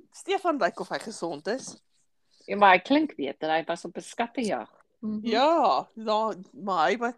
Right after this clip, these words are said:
Speaker 1: hy was slegs siek, né? Hy, sy
Speaker 2: Ja,
Speaker 1: covid was
Speaker 2: ja, ja.
Speaker 1: slegs siek geweest. So,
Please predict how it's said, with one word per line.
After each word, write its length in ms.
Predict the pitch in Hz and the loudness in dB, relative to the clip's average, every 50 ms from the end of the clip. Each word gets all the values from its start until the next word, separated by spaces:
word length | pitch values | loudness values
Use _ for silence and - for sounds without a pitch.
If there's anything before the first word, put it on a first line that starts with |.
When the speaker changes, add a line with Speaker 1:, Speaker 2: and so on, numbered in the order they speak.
| _ - | _ -4
Speaker 1:
hy 140 | 175 196 208 | -4 -4 -4
was 140 | 240 233 - | -6 -10 -4
slegs 320 | - 277 277 277 - - | -2 -2 -2 -2 -6 -14
siek, 180 | - 160 - - - | -14 -14 -14 -14 -14
né? 220 | 156 160 214 220 _ _ _ _ _ _ _ _ - | -12 -12 -12 -12 _ _ _ _ _ _ _ _ 2
Hy, 180 | 190 165 - - - | 2 2 2 0 -6
sy 220 | - - 160 247 | -14 -4 0 0
Speaker 2:
Ja, 120 | 262 277 277 | 2 4 4
Speaker 1:
covid 340 | 220 190 185 175 180 170 165 | 4 4 4 2 -2 -4 -4
was 200 | 147 143 - - | -6 -4 -4 -2
Speaker 2:
ja, 60 | 175 | -2
ja. 60 | 147 | -2
Speaker 1:
slegs 180 | 139 - - - | -4 -4 -10 -14
siek 200 | - - - - | -16 -16 -14 -14
geweest. 520 | - - 156 120 107 82 - 160 - - - | -10 -8 -6 -6 -6 -8 -10 -12 -14 -8 -4
So, 140 | 214 170 | -2 0